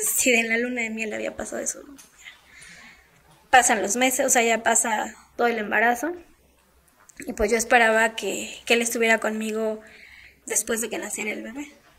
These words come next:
Y, pues, no, él decidió que, pues, yo me fuera con mi familia, con mi mamá, con mi abuelita, y él se iba a ir con su mamá, porque, pues, él no se sentía a gusto estando en, en la casa de mi abuelita. Ahí fue así como,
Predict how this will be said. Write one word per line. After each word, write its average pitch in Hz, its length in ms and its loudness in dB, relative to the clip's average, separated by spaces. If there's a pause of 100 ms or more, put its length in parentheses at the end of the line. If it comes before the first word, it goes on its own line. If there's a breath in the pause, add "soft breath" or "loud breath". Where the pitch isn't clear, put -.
(1080)
Y, 220 560 -12 (260)
pues, 220 180 -6
no, 403 160 -4
él 302 160 4
decidió 254 480 2
que, 240 280 4 (520 loud breath)
pues, 214 120 0
yo 254 120 4
me 240 80 0
fuera 240 260 4
con 214 180 -4
mi 214 120 -10
familia, 269 440 -4 (400)
con 220 140 -8
mi 220 120 -14
mamá, 226 340 -8
con 233 120 -10
mi 220 60 -12
abuelita, 262 640 -8
y 226 120 -8
él 214 80 -6
se 240 120 -6
iba 226 160 -6
a 220 40 -4
ir 214 120 -10
con 226 140 -10
su 240 120 -8
mamá, 262 480 -2
porque, 214 340 -4
pues, 220 200 -4
él 233 80 -2
no 226 80 -4
se 233 100 -6
sentía 214 360 -2
a - 20 0
gusto 214 260 -6
estando 220 380 -6
en, 208 260 -8 (240)
en 220 100 -6
la 220 120 -4
casa 226 260 -4
de - 80 -6
mi 208 80 -10
abuelita. - 400 -8 (2250 loud breath)
Ahí 254 200 4
fue 254 340 0
así 247 240 0
como, 226 560 -6